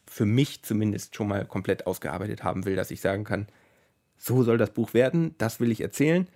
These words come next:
Dann kann ich's nämlich auch mit der, äh, entsprechenden, ähm, Inbrunst dann dem Verlag vorstellen.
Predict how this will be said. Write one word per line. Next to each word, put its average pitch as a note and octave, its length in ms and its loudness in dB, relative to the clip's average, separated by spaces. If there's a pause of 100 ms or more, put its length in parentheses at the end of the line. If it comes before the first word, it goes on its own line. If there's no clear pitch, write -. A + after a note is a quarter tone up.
(160)
Dann G#2+ 100 -2
kann A2 140 0
ich's A#2 120 -2
nämlich G#2+ 240 0
auch - 140 -8
mit - 140 -6
der, G2+ 360 -2
äh, G#2 120 -2
entsprechenden, G2+ 760 -4 (420)
ähm, G2 580 -4 (300)
Inbrunst A2 760 2
dann A2 160 -2
dem G2+ 140 0
Verlag - 420 2
vorstellen. - 560 -6